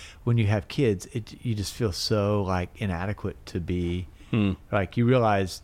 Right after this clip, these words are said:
Speaker 1: that whatever, even if you grow up in a great family, um, you, you don't have the resources or, or bearing the,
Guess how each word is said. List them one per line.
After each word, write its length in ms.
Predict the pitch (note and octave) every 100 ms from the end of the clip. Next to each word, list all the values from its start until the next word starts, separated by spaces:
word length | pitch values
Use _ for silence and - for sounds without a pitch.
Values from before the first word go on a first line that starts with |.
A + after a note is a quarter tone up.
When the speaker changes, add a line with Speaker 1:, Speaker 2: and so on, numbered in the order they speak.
| -
Speaker 1:
that 140 | G#2+ -
whatever, 400 | C#3+ B2+ A#2+ A2+ A2
even 200 | G2+ G2+
if 80 |
you 80 | A2
grow 360 | A#2+ A2+ A2 G#2+
up 120 | F#2+
in 60 | G2
a 80 |
great 260 | F#2 A#2 -
family, 500 | G#2+ F2+ F2 F#2 A#2 - - - -
um, 380 | - G#2 F#2+ F#2+ - -
you, 180 | C3 B2+
you 100 | C#3+
don't 80 | B2+
have 100 | B2
the 60 | A2+
resources 880 | B2 - A#2 F#2 - F2+ - - - - - - - -
or, 360 | B2+ A#2 G#2+ -
or 220 | C3 A2+ G#2 G2+ - - - - - -
bearing 540 | A#2 B2+ C#3 C#3 A#2 G2 - - -
the, 160 | A#2